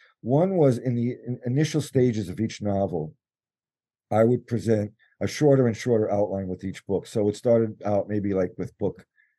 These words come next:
one and two, maybe I was giving them, like, ten pages. And, you know, by,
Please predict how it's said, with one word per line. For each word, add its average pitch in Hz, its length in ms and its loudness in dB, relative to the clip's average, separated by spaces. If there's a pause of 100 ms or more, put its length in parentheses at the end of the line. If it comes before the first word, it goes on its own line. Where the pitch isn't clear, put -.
(220)
one 107 240 0
and 95 160 -4
two, 117 200 0
maybe 101 280 0
I 95 40 2
was 92 140 -4
giving 95 300 -4
them, 87 160 -8
like, 82 320 -14
ten 101 200 -6
pages. 95 640 -4
And, 87 320 -10 (300)
you 107 80 -6
know, 101 160 0
by, 92 540 -2